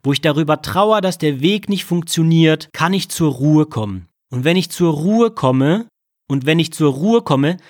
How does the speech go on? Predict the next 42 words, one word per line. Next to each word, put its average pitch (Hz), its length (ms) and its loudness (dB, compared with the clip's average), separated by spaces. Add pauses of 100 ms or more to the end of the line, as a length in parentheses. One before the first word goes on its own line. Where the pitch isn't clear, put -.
(280)
dann 254 480 0 (180)
kann 175 160 -4
ich 190 120 -4
die 165 140 -6
ganze 269 440 0
Kraft, - 680 -4 (300)
die 180 80 4
ich 170 100 0
vorher 220 300 0
dafür 196 340 -2
aufgewendet 156 720 0
habe, 151 140 -2 (160)
immer 214 260 0 (340)
weiter 185 360 0
in 165 100 2
dieser 160 260 2
Sackgasse 156 540 0
weiterkommen 123 580 0
zu - 160 -6
wollen, 135 280 4 (240)
was 151 160 -2
ja 180 100 2
nichts 185 240 0
gebracht 208 380 -2
hat. 127 100 0
Das 127 160 -4
war 151 80 2
ja 170 260 2
Energieverschwendung 156 960 0
quasi. 98 420 -10 (220)
Und 165 220 0
diese 269 320 4
Energie 214 500 0
wird 196 160 0
dann 185 140 0
freigesetzt 185 920 -2
und 147 220 0
die 240 160 2
kann 180 220 0
ich 165 100 -2
dann 131 220 0
nutzen, 202 640 0